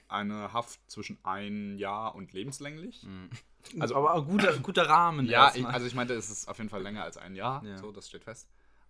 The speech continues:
Speaker 1: Aber, ähm, ja, fand ich einfach sehr erschreckend irgendwie.
Speaker 2: Ja, bin
Speaker 1: Also
Speaker 2: ich jetzt erschrocken?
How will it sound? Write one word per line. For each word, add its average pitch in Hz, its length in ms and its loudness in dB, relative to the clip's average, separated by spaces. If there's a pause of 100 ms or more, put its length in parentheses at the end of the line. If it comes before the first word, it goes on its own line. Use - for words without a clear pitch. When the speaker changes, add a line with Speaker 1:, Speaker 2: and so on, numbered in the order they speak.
(140)
Speaker 1:
Aber, 98 720 0
ähm, 95 400 -10 (1120)
ja, 107 220 0
fand 123 240 -4
ich 120 160 -8
einfach 107 260 -10
sehr 113 260 -4 (260)
erschreckend 120 480 -6
irgendwie. 113 520 -10 (1200)
Speaker 2:
Ja, 101 540 0 (560)
bin 123 120 0
Speaker 1:
Also 139 120 6
Speaker 2:
ich - 60 -4
jetzt 135 200 0
erschrocken? 131 640 -4